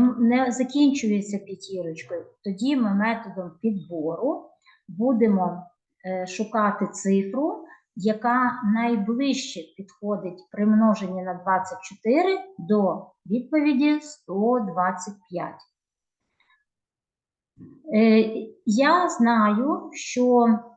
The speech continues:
якщо я, наприклад, візьму п'ятірочку,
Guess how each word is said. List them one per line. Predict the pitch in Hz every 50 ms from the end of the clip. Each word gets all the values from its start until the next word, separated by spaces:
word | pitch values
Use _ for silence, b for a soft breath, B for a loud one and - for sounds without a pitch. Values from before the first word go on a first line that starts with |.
| _ _ -
якщо | 214 190 233 220 - - - 269 269 269 262 247 233 - - - - -
я, | 202 226 226 233 233 226 226 214 - - - -
наприклад, | 214 220 208 - 226 247 240 - 220 202 214
візьму | 214 220 202 196 220 220 214 208 214 -
п'ятірочку, | - 214 202 - 330 403 440 392 359 370 - - - 180 - 180 175